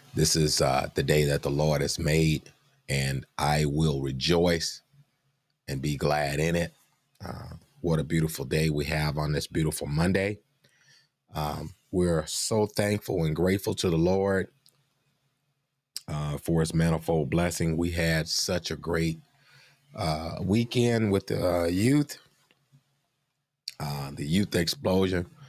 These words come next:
Uh, it was a, it was a blow up. I mean, it, it blew up so big where, uh, I don't know,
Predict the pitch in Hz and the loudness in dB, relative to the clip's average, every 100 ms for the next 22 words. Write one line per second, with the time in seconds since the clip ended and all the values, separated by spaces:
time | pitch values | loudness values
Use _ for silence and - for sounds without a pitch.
0 | - - - - - - 73 76 76 87 | -20 -20 -20 -20 -14 -6 -4 -2 -4 -6
1 | 95 - - 85 90 82 85 87 82 80 | -10 -20 -2 0 0 0 2 2 2 0
2 | 71 - - - 87 92 87 87 78 80 | -4 -16 -16 -2 2 2 2 0 0 2
3 | 98 95 78 73 - 71 78 78 80 90 | 4 4 2 -2 -8 -2 0 2 4 2
4 | 78 - 85 82 76 87 101 98 104 - | -2 -4 0 0 2 2 4 4 2 0
5 | - 92 92 104 107 98 - 85 87 85 | -4 -2 0 2 4 2 -2 -2 2 2
6 | 80 - _ _ _ _ _ _ _ 90 | 0 -6 _ _ _ _ _ _ _ -10
7 | 76 78 80 98 _ _ 82 90 90 80 | -8 -8 -12 -16 _ _ -2 0 0 0
8 | 76 | -2